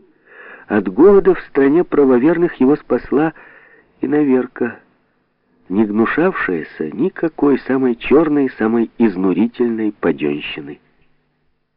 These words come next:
Встретившись с Мейерсоном в Вене, я спросил его, на какие средства живет он в этом городе. «Если бы не жена», прослезился он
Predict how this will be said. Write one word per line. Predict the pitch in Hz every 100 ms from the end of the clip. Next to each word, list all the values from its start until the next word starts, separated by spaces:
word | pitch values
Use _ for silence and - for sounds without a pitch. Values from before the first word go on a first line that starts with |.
| _ _ _
Встретившись | - - - 196 202 185 - 160 156 - _ -
с | -
Мейерсоном | 120 139 131 - 170 165 131 104
в |
Вене, | 71 107 185 180 76 64 - _ _ _
я | 123 190
спросил | - 196 - 190
его, | 180 165
на | 160
какие | 147 135 165 170 -
средства | 131 175 - - 147 139
живет | 120 110 139 131
он | 104
в |
этом | 95 104 95
городе. | 78 73 69 - 65 _ _ _ _ - - _ _ _ _ _ _ -
«Если | - - -
бы | 104 95
не | 80
жена», | 73 76 80 131
прослезился | - - - 98 90 101 - 90
он | 87 87